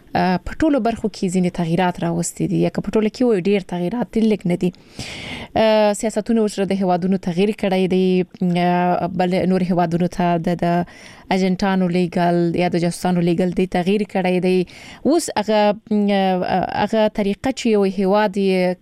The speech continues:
کاروي، هغې ورسره کاملاً توپیر کړی، حتی د ژوند د خلکو. په داسې شرایطو کې، اه، لکه څنګه چې مخکې سهار صاحب وویلې،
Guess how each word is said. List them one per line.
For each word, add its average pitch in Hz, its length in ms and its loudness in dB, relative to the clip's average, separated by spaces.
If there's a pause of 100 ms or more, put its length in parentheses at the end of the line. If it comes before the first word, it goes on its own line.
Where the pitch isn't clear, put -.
کاروي، 196 440 2
هغې 196 200 2
ورسره 190 280 -2
کاملاً 185 520 0 (360)
توپیر 190 280 0
کړی، 190 280 -2
حتی 214 220 -2
د 180 100 0
ژوند 202 420 0
د 175 180 -2
خلکو. 175 360 -4 (960)
په 262 80 0
داسې 277 200 0
شرایطو 208 440 0
کې، 185 380 0 (180)
اه، 180 580 2 (760)
لکه 196 200 0
څنګه 208 220 0
چې - 140 -4
مخکې 220 380 0
سهار 185 340 -4
صاحب 165 260 -8
وویلې، 180 380 0